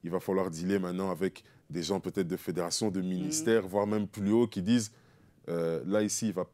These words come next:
Speaker 1: pas peut-être partir en stage, il va d'abord venir ici parce qu'on a besoin de lui pour faire l'une ou l'autre représentation, puis après on va vous l'envoyer. Tu vois, donc à
Speaker 2: Ouais,
Speaker 1: ce
Speaker 2: c'était
Speaker 1: moment-là,
Speaker 2: un
Speaker 1: c'est
Speaker 2: enjeu qu'on a eu aussi. L'an passé, il avait terminé deuxième, euh, du championnat du monde espoir, euh, c'était à Louvain.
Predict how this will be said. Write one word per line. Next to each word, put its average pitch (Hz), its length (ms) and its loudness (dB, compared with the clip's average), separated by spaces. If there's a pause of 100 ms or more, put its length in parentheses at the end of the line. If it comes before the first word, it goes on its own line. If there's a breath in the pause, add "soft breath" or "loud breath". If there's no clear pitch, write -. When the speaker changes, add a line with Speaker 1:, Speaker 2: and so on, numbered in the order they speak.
(300)
Speaker 1:
pas 101 100 2
peut-être 98 320 -6
partir 90 400 -4
en 87 60 -2
stage, 107 280 0
il 87 40 -10
va 87 80 -2
d'abord 90 360 0
venir 92 320 -2
ici - 160 -6
parce 87 180 -4
qu'on 92 120 0
a 87 40 0
besoin 90 240 0
de 82 60 -4
lui 104 240 2 (460 loud breath)
pour 107 160 2
faire 117 200 6
l'une 113 180 4
ou 110 40 4
l'autre 113 240 4
représentation, 107 680 2
puis 160 180 4
après 143 200 4
on 139 60 4
va 123 140 4
vous 113 120 4
l'envoyer. 98 480 4 (220 loud breath)
Tu - 100 -10
vois, 104 100 4
donc 107 240 0 (280)
à 113 80 4
Speaker 2:
Ouais, - 60 4
Speaker 1:
ce - 80 6
Speaker 2:
c'était - 120 2
Speaker 1:
moment-là, 123 160 2
Speaker 2:
un - 20 2
Speaker 1:
c'est 147 160 2
Speaker 2:
enjeu 185 180 4
qu'on 156 160 -2
a 143 80 -2
eu 143 100 -2
aussi. 160 280 -10
L'an 143 120 -4
passé, 170 400 -4 (300 loud breath)
il 156 60 -4
avait 151 140 -2
terminé 156 340 0
deuxième, 151 540 2
euh, 143 200 -2
du 139 80 -14
championnat 147 340 -6
du 151 100 -4
monde 151 260 -4 (160)
espoir, 160 560 0
euh, 139 80 -8
c'était 151 240 -8
à 143 60 -2
Louvain. 160 360 -4